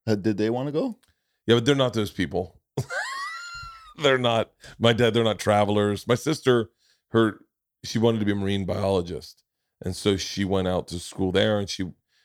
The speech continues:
Speaker 2: she was doing seaweed studies at, at
Speaker 1: Well,
Speaker 2: Hilo.
Speaker 1: she got you to Hawaii. That's cool, huh?
Speaker 2: Yeah, yeah. And I just, I mean, just this, you know, Hawaii smells different.
Speaker 1: No, it's, you know, it's like us going to Tahiti,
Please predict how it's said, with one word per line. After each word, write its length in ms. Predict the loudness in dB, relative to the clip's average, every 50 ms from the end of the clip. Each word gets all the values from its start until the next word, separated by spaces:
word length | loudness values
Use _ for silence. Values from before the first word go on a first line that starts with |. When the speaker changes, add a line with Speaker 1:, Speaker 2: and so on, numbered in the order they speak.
| _ _
Speaker 2:
she 140 | -10 -6 -2
was 120 | -2 -2 -4 -6 -16 _ _ _ _ _ _ _ _ _ -20 -20 -18 _ -6
doing 260 | -4 -2 -2 -2 -4
seaweed 640 | -6 -2 0 2 2 2 2 2 0 -2 -4 -10
studies 580 | -10 -2 2 2 2 2 2 0 -2 -4 -6 -10 -12 -12
at, 120 | -12 -14 -14 _ -8 -6
at 240 | -6 -6 -6 -2
Speaker 1:
Well, 120 | 0 2 4
Speaker 2:
Hilo. 260 | 4 4 2 0 -4 -10
Speaker 1:
she 220 | -10 -8 -6 -2 0
got 200 | 2 2 2 2
you 80 | 2 2
to 80 | 2
Hawaii. 380 | 0 0 0 0 2 2 2 2
That's 280 | 2 0 -2 -4 -10
cool, 400 | -20 _ -8 -4 -2 0 0 0
huh? 200 | 0 -2 -4 -4 -2
Speaker 2:
Yeah, 280 | 2 2 2 2 0 -4 _ _ _ _ _ -4
yeah. 260 | -2 0 0 0 -2 -6 _ _ _ _ _ _ _ _ _ -4
And 100 | -2 0
I 100 | 0 0
just, 480 | -2 0 0 0 0 -2 -6 -14 -14 -6 -4
I 60 | -2
mean, 180 | -2 -2 -2 -2
just 220 | -2 -4 -4 -6
this, 180 | -12 -14 -14 -16 _ _ -2
you 80 | 0 0
know, 100 | 2 4
Hawaii 220 | 4 2 2 2
smells 340 | -2 -4 0 2 2 2 0
different. 360 | -4 -10 -12 -12 -16 -18 -16 _
Speaker 1:
No, 220 | -6 -4 -2 0 0
it's, 240 | -2 -4 -4 -6
you 80 | -4 -2
know, 140 | -2 -2 -2
it's 120 | -2 0
like 160 | -2 -2 2
us 240 | 2 2 2 2 2
going 200 | 0 0 0 0 0
to 60 | -2
Tahiti, 580 | -4 -8 -10 -6 -4 -4 -4 -4 -6 -8 -12